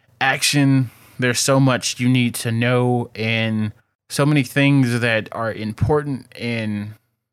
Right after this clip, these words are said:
vital to the story. I would really hate for them to cut that short in a movie or just not adapt that at all. That makes no sense to me, but the way Japan has done things often don't make sense to me 'cause they cancel a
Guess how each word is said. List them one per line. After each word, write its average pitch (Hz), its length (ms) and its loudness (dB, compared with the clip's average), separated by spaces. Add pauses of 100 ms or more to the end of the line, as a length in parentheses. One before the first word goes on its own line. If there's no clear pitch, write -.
vital 120 560 -2
to - 160 -6
the 110 80 -6
story. 120 680 -2 (140)
I 117 120 2
would 120 160 0
really 131 260 0
hate 117 220 -6
for 131 100 -6
them 117 120 -2
to 107 80 -4
cut 120 240 -6
that 110 160 -6
short 123 360 -4
in 95 120 -18
a 87 60 -14
movie 175 440 -4 (380)
or 117 80 -8
just 110 240 -8
not 104 180 -4
adapt 110 380 -6
that 101 220 -6
at 78 100 -8
all. 127 380 0 (320)
That 113 140 -2
makes 113 240 -2
no 110 160 -4
sense 180 260 -4
to 165 100 -4
me, 160 180 0
but 123 340 -2 (140)
the 123 40 -6
way 131 300 2
Japan 131 480 0
has 120 240 -2
done 123 260 0
things 120 520 -2
often 123 500 -6
don't 131 320 -2
make 131 220 -2
sense 139 320 -4
to 131 100 -2
me 139 220 2
'cause 123 180 -4
they 110 140 -4
cancel 131 460 -2
a 107 120 -8